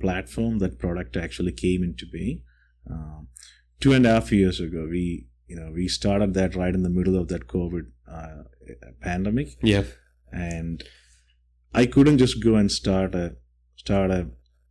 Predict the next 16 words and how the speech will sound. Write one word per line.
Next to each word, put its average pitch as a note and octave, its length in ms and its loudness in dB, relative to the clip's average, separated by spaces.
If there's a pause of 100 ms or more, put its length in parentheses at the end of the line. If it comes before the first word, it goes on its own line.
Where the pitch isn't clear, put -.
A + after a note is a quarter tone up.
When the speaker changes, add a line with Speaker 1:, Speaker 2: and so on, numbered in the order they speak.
Speaker 2:
So - 200 0
Speaker 1:
um, A#2 40 4
Speaker 2:
s-, - 300 0
stay - 400 4
right B2 240 6
there A#2 160 4
for A2 180 2
just - 340 0
a G#2+ 60 0
second, - 500 -2
'cause G2+ 240 -4
you - 60 -10
kinda G#2+ 240 2
glossed G2+ 440 0
over F#2 480 0 (180)
Speaker 1:
Okay. A2 180 -4